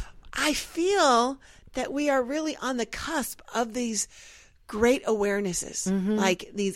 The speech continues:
Speaker 1: aha moments
Speaker 2: Yeah.
Speaker 1: of just like, "Oh, this is beautiful."
Speaker 2: Yeah.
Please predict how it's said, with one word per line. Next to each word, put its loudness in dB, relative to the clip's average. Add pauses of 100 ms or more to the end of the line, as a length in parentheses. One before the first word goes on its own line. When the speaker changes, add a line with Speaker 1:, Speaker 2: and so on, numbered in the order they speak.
(120)
Speaker 1:
aha 6
moments 2
Speaker 2:
Yeah. -2
Speaker 1:
of 6
just 2
like, 0
"Oh, 0
this 0
is -4
beautiful." -4
Speaker 2:
Yeah. -2